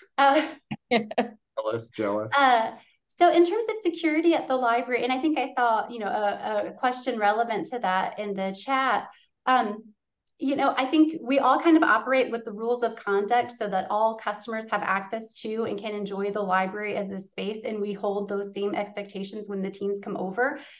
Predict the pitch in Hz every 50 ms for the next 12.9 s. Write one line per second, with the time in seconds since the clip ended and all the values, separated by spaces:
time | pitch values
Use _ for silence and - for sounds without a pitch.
0 | - _ - 226 220 240 247 240 240 240 233 240 240 - 196 196 220 226 226 -
1 | 269 247 254 269 262 - 240 233 220 208 220 - - 226 220 - - 214 196 196
2 | 233 233 247 247 262 277 294 285 - 226 208 196 202 202 226 226 226 226 - -
3 | 214 208 208 220 226 220 214 202 202 - - - - _ _ _ _ - 220 220
4 | 196 196 196 190 190 220 208 220 - 247 240 240 240 240 240 254 240 226 214 214
5 | 220 220 - 240 220 214 220 220 226 220 214 208 190 185 190 202 202 208 220 220
6 | 226 226 - 202 202 - - 214 202 214 214 220 214 - 214 208 190 202 226 240
7 | 247 240 233 226 220 - - 196 202 214 - 226 208 202 190 190 196 202 202 196
8 | 196 196 - 233 202 190 185 196 196 - 208 - - - - 190 190 190 208 226
9 | 233 226 240 247 247 240 247 247 240 247 247 240 214 214 214 - - - 202 190
10 | 190 220 262 262 - - - - _ _ - 240 233 240 240 - 247 240 240 240
11 | 233 208 202 202 226 220 214 214 226 220 226 220 - - 240 226 214 214 208 -
12 | - - 202 190 190 190 - - 247 247 254 262 269 285 311 330 339 330